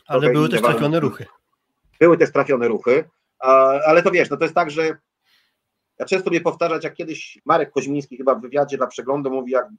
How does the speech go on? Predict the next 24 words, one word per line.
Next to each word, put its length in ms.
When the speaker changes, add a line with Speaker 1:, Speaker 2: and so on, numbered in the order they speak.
Speaker 2:
dyrektor 300
sportowy 360
w 40
piłce 240
nożnej, 220
jak 140
trafi 400
pięćdziesiąt 340
procent 260
transferów, 460
to 80
jest 100
noszone 260
na 100
rękach. 400
Jeżeli 220
ja 140
nie 120
trafię 500
czternastu 580
zawodników, 440
nie 120
trafię 560
dwunastu, 840